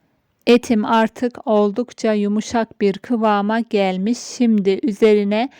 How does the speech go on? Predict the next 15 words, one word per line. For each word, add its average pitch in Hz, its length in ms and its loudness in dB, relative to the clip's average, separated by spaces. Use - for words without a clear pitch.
yarım 208 400 2
fincan 220 580 0
sıvı 208 380 -6
yağ 196 360 0
ekliyorum. 190 840 -4
Kahve 196 500 -4
fincanı 190 680 -4
ile 202 400 -2
bir 285 160 4
yemek 208 400 2
kaşığı 240 540 -2
kadar 214 560 -2
da 240 140 -2
tereyağı 196 680 0
ekliyorum. 190 800 -6